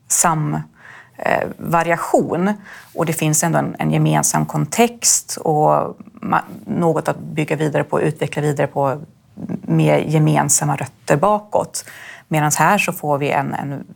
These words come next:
väldig blandning på kort tid med många olika värderingar, många olika historier och ingenting som liksom knyter samman annat än en utopisk tanke om att vi alla ska hålla samman i grund och botten för att vi alla är människor.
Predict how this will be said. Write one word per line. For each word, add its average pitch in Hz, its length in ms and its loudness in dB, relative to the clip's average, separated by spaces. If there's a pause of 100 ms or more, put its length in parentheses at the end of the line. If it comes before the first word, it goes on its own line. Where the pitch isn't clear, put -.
(340)
väldig 160 840 0
blandning 156 640 0
på 143 100 -6
kort - 420 -2
tid 156 340 -2
med 151 120 -2
många 196 420 4
olika 185 360 2
värderingar, 143 540 0
många 185 300 4
olika 165 300 2
historier 143 720 0 (220)
och - 340 -8
ingenting 165 600 2
som 151 160 -2
liksom 147 220 -4
knyter 147 320 -4
samman 175 640 2 (260)
annat 156 360 0
än 151 100 0
en 151 180 -2
utopisk 208 580 -2
tanke 147 640 0
om 147 260 0
att - 320 -4 (440)
vi 151 200 2
alla 147 260 2
ska 135 420 0 (580)
hålla 147 280 0
samman 143 420 0
i - 140 -6
grund 147 240 -2
och 139 60 -6
botten - 280 -6
för 147 80 -2
att 139 60 -6
vi - 40 -2
alla 139 140 0
är 151 40 -2
människor. 185 480 2